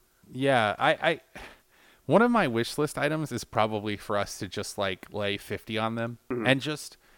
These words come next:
Speaker 1: not because, like, I wanna hurt anybody or, like, you know, wanna prove something, but just,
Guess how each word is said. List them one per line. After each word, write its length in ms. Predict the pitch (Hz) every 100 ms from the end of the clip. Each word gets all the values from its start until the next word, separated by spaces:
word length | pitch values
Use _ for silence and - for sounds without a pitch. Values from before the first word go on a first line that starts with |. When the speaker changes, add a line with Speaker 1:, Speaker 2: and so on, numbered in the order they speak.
| _
Speaker 1:
not 240 | 135 196 -
because, 320 | 214 190 127
like, 160 | 117
I 80 | 110
wanna 260 | 107 107 92
hurt 240 | - 107
anybody 500 | 113 127 131 131 131
or, 140 | 98 92
like, 300 | 92 - - _ _ _ -
you 120 | 113
know, 200 | 95 90
wanna 260 | 104 107 101
prove 300 | - 113 107
something, 340 | 143 143 147
but 120 | 120
just, 300 | 113 127 -